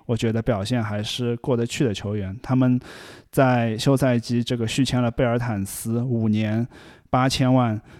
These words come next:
但是他这赛季的表现还是有点让人失望嘛。他三分球的命中率，职业生涯来说是可以达到百分之四十一，但是这个赛季只有百分之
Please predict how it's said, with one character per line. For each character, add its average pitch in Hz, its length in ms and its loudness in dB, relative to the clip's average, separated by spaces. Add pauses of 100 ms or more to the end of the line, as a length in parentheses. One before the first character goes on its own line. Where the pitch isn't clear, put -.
但 127 160 2
是 123 80 4
他 123 140 0
这 135 140 2
赛 123 220 2
季 123 120 -4
的 117 60 0
表 110 220 -2
现 113 260 0
还 104 160 -4
是 110 340 -4 (260)
有 113 100 -2
点 113 120 0
让 110 140 0
人 110 100 0
失 123 220 -2
望 123 220 4
嘛。 107 220 -4
他 113 300 -4 (320)
三 - 360 2
分 143 100 8
球 127 120 4
的 123 60 4
命 127 200 8
中 123 220 6
率， 120 240 4 (180)
职 - 160 0
业 139 140 6
生 139 200 6
涯 120 160 4
来 110 160 0
说 117 180 0
是 120 200 -2
可 120 160 -4
以 117 160 -2 (100)
达 107 140 -4
到 120 100 0
百 98 140 -6
分 107 80 -2
之 113 100 0
四 - 180 -4
十 113 200 -4
一， 113 280 -2
但 120 160 2
是 117 80 0
这 135 120 0
个 123 80 0
赛 117 180 -2
季 110 140 -2
只 - 160 -6
有 113 100 2
百 101 220 -4
分 104 200 -2
之 107 320 -4